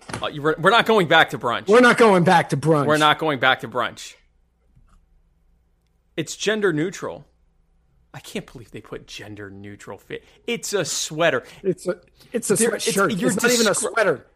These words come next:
Speaker 1: you're
Speaker 2: It's a
Speaker 1: describing a
Speaker 2: sweatshirt.
Speaker 1: sweatshirt to an alien. They must know that the aliens are coming.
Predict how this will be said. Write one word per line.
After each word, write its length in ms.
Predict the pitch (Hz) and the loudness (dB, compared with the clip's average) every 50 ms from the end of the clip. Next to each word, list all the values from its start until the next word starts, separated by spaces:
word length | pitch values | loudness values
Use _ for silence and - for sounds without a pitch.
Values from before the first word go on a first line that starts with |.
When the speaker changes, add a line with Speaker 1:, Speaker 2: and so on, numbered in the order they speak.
| _ | _
Speaker 1:
you're 120 | - 190 202 | -6 -6 -4
Speaker 2:
It's 260 | 180 208 - - - | -4 -6 -8 -8 -8
a 60 | 165 | -4
Speaker 1:
describing 340 | 214 202 208 220 202 214 202 | 0 2 2 2 2 2 0
a 40 | 185 | 0
Speaker 2:
sweatshirt. 260 | 156 - - - - | 0 0 -6 -10 -6
Speaker 1:
sweatshirt 600 | - 185 185 180 175 - - - 156 135 123 113 - _ _ _ _ _ _ _ _ _ _ _ | 0 0 0 0 0 -4 -4 -2 0 0 0 -2 -6 _ _ _ _ _ _ _ _ _ _ _
to 600 | - - 208 190 185 180 175 175 170 165 160 - _ _ _ _ _ _ _ _ _ _ _ _ _ _ _ _ _ _ _ _ _ _ _ _ _ _ _ _ _ _ - | -4 0 2 4 4 4 4 2 0 -2 -6 -10 _ _ _ _ _ _ _ _ _ _ _ _ _ _ _ _ _ _ _ _ _ _ _ _ _ _ _ _ _ _ -4
an 100 | 175 170 | -2 0
alien. 400 | 175 196 214 214 196 151 135 131 | 0 0 0 0 0 -2 -2 -2
They 160 | 123 170 190 | 0 0 2
must 340 | 208 208 208 196 180 - - | 4 4 2 2 2 -2 -4
know 200 | 180 180 190 202 | -2 -2 -2 -2
that 160 | 185 185 160 | -2 -4 -4
the 200 | - 175 156 147 | -4 -6 -4 -4
aliens 380 | 151 156 160 160 160 160 156 156 | -4 -4 -4 -4 -6 -6 -6 -6
are 60 | 156 | -8
coming. 340 | 151 185 196 214 180 113 | -6 -8 -8 -8 -10 -12